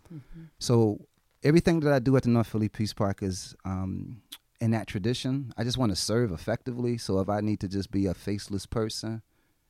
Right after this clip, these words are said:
Speaker 2: um, in, in, in the crowd, in the motley crew, I'm all for that. If I need to step forward to articulate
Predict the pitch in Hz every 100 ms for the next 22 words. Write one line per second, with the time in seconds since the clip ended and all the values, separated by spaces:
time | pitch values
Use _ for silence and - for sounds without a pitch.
0 | _ - 92 90 87 90 87 76 - 104
1 | 101 - 101 104 98 - 107 110 98 98
2 | 101 98 101 - 120 117 90 - 101 104
3 | - 113 113 113 - _ _ _ _ _
4 | - 101 110 107 - 92 - 107 - 107
5 | 113 113 - 104 87 - 120 - 110 110
6 | 110